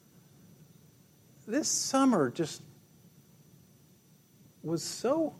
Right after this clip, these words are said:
hard on our country. Um, and, and it feels like the fall is,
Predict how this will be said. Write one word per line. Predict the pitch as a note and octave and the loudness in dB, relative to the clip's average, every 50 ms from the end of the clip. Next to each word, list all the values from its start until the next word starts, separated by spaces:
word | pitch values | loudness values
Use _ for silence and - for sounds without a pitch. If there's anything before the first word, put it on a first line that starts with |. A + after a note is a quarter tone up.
| - - | -20 -20
hard | - - - - - - F#3+ G3 F#3+ E3+ C#3 B2 A#2 A2+ A2+ A2+ A2 A2 - - - | -20 -20 -20 -20 -8 -4 2 4 6 8 8 8 6 6 4 2 0 -2 -8 -14 -14
on | C3 B2+ C3 | -12 -8 -6
our | B2+ B2 A#2+ A#2 - - - - - | -4 -4 -4 -6 -8 -14 -20 -20 -16
country. | - - D#3 B2 - - - - - - - - - _ _ - - - - - - - - - _ - - - - - - - - - - - - - - - - - - - - - - - - - - - - - B2 | -8 -6 -6 -6 -6 -10 -16 -18 -18 -20 -20 -20 -20 _ _ -20 -20 -20 -20 -20 -20 -20 -20 -20 _ -20 -20 -20 -20 -20 -20 -20 -20 -20 -20 -20 -20 -20 -20 -20 -20 -20 -20 -20 -20 -20 -20 -20 -20 -20 -20 -20 -20 -20 -18
Um, | A#2+ A2+ G#2+ G#2 G2+ G#2+ G#2+ G#2+ - - _ _ _ _ _ _ - - - - - _ - - _ _ - - - - - - - - - - - - - - _ - | -18 -18 -18 -18 -18 -20 -20 -20 -20 -20 _ _ _ _ _ _ -20 -20 -20 -20 -20 _ -20 -20 _ _ -20 -20 -20 -20 -20 -20 -20 -20 -20 -20 -20 -20 -20 -20 _ 0
and, | F3+ D#3 D3+ | 0 2 2
and | C#3+ E3 E3+ | 2 2 0
it | E3+ | 0
feels | E3+ - A3+ A#3+ A3 F#3 F#3+ | 0 2 2 2 4 6 6
like | F#3 F3 E3 - | 6 6 6 4
the | - C#3+ | -4 -8
fall | - - F3 E3 E3 E3 D#3+ D3 C3 A#2+ A#2+ | -4 0 2 4 6 8 8 8 8 6 4
is, | A2 G2+ - - - | 2 2 -2 -8 -14